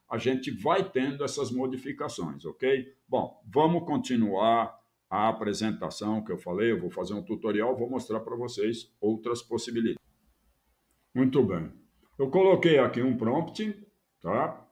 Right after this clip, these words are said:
Ok? E aí não mexi em nada aqui. Simplesmente coloquei o prompt aqui, vou deixar este prompt pra vocês, lógico, evidente, tá?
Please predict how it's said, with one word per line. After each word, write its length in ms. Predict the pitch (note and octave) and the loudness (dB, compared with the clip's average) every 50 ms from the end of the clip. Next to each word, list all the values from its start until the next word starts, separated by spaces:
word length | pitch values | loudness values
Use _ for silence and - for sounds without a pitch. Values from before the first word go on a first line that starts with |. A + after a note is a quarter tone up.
| _ - | _ -20
Ok? 640 | D2 D2 - - G2 A2+ C#3 E3 E3 E3+ - - - - | -20 -14 -6 -2 0 2 2 2 0 -2 -4 -8 -8 -2
E 120 | G#2+ A#2 | 2 4
aí 320 | B2+ A#2+ A#2+ C3+ E3+ F#3+ F3 | 4 4 4 4 4 4 4
não 300 | D3+ D3+ D3+ D#3 D3 C#3+ | 2 2 0 0 0 -2
mexi 380 | C#3+ C#3 C3 B2 - - F3 | -2 -2 0 -2 -2 -2 -2
em 120 | F#3 F3+ D3 | 0 0 2
nada 420 | B2 B2+ C3 B2+ B2 G#2 F#2 G2 | 4 4 4 4 4 2 0 -2
aqui. 360 | F2 E2+ - - D#2+ C2+ - - _ _ _ _ _ _ | -4 -4 -6 -10 -12 -12 -12 -16 _ _ _ _ _ _
Simplesmente 640 | - - E3+ E3 G#3 F#3 C3 A#2+ D3 D#3 A#2 - - | -4 -4 -2 0 2 0 2 2 2 0 0 -2 -2
coloquei 480 | - C3 B2+ B2 A2+ - - B2 A2+ B2 | -2 0 2 2 2 2 2 2 4 4
o 140 | C#3+ - - | 2 2 0
prompt 380 | A#2+ A#2+ A#2+ B2 A2+ - - | -2 -2 -2 -2 -4 -2 -2
aqui, 500 | D3 C3 - - C3+ D#3+ F#3+ G3 - - F2+ | -2 -2 0 -2 -2 -2 -2 -2 -6 -10 -14
vou 420 | E2+ D#2 E2 G#2+ A#2+ B2+ C3+ C3+ A2+ | -14 -6 -2 2 4 4 6 4 4
deixar 480 | G#2 G#2 F#2 - - G2 G2 G2 F#2+ | 2 0 0 0 -2 -2 0 0 0
este 240 | F2+ F2 - - F#2 | -2 -4 -4 -6 -8
prompt 460 | F2 - F2+ F#2 F2+ F2+ - - - | -8 -6 -6 -6 -6 -6 -10 -12 -18
pra 180 | - - E2+ E2+ | -12 -8 -6 -6
vocês, 640 | D#2+ D#2+ D2 - - - E2+ F2+ G2 - - - E2 | -6 -6 -10 -10 -8 -6 -4 -2 -2 -2 -2 -4 -4
lógico, 560 | F2+ F#2 F#2+ F#2 F2+ F#2 F#2 F2 - - E2+ | -4 -2 -2 0 0 0 0 -2 -4 -8 -8
evidente, 680 | E2 F#2+ A2+ A2+ F2+ F#2 G2 A2 C3+ - - - - | -6 -4 -2 -2 -2 0 0 -2 -2 -4 -6 -10 -14
tá? 420 | - _ F2+ F#2 A2 C#3+ D#3+ D#3+ | -14 _ -8 -6 -4 -4 -4 -6